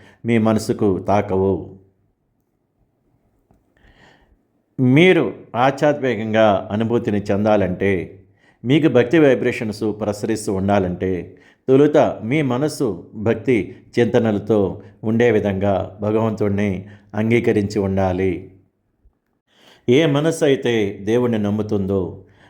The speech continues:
ఏ మనసు అయితే భగవంతుడి ఆరాధనను స్వీకరిస్తుందో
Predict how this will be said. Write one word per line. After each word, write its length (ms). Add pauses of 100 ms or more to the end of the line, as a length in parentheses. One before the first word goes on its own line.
(100)
ఏ 200
మనసు 380
అయితే 500
భగవంతుడి 640
ఆరాధనను 540
స్వీకరిస్తుందో 1000